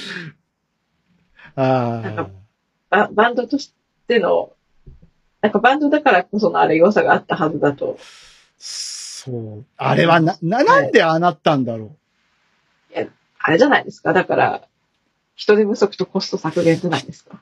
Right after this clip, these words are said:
Speaker 1: や、人手不足とコスト削減なのか、<laughs> 若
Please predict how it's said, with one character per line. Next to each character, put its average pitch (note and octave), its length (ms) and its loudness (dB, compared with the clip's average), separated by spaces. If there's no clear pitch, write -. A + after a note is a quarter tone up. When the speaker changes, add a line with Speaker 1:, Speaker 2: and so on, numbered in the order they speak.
Speaker 1:
や、 D3+ 160 -6
人 - 320 -10
手 A4 120 8
不 G#4+ 140 -4
足 - 180 2
と - 220 2
コ C#4 120 -4
ス - 80 -16
ト C4+ 100 -2
削 E3+ 320 -2
減 F3+ 400 0
な B3 160 4
の G#3+ 220 0
か、 G#3+ 320 0
<laughs> C#3 40 -6
若 G3+ 340 0